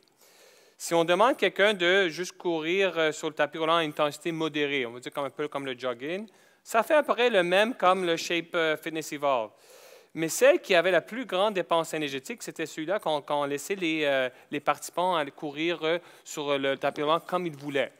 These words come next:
Et là, ils brûlaient à peu près trois cents calories durant ces, euh, trente minutes-là.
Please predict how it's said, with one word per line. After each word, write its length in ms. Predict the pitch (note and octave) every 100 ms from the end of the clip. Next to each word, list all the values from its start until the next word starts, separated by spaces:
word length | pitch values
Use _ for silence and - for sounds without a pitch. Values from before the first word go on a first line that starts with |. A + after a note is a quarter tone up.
| _ - _
Et 80 | B2+
là, 340 | B2+ G3 B3 -
ils 120 | D#3
brûlaient 260 | D3 D3 F3+
à 60 |
peu 100 | D3+
près 200 | - F3
trois 280 | - G3+ A3+
cents 180 | - G3
calories 440 | F3 D#3 C#3+ E3
durant 340 | D3+ C#3+ C#3+ D3+
ces, 320 | - C#3+ C#3+
euh, 200 | C3 C3
trente 220 | - D3
minutes-là. 440 | D3 C3+ C3 A#2